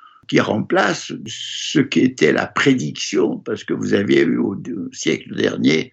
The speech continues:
des instituts de futurologie qui pensaient que le futur était sur des rails et qui prédisaient ce qui se passerait après. Même encore,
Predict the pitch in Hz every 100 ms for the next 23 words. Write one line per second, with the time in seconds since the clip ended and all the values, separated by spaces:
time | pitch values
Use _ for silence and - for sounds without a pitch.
0 | - - - _ - - 107 113 147 123
1 | - 139 170 160 135 - 180 165 - -
2 | 143 113 104 92 110 120 117 - _ _
3 | _ _ - 131 160 160 127 139 135 -
4 | 127 110 - - - 98 95 - 120 -
5 | - - 135 123 107 - 139 98 104 95
6 | 147 180 - - - _ _ 131 127 123
7 | 127 123 113 113 101 139 - - - 127
8 | - - - - 117 107 - - - 127
9 | 131 147 147 - -